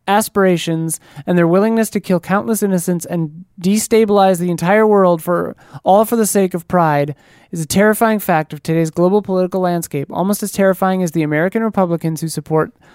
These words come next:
such Russian endeavors, not to get political or <laughs> anything.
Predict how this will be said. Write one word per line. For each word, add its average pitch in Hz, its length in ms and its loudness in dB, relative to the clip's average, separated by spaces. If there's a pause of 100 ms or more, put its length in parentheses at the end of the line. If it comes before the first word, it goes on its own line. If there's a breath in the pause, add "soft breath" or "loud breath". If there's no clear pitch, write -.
(100)
such 175 320 -2
Russian 165 360 0
endeavors, 147 640 -2 (540 soft breath)
not 165 180 0
to 170 80 -6
get 170 100 0
political 165 400 0
or 139 100 -2
<laughs> - 20 -2
anything. 147 520 2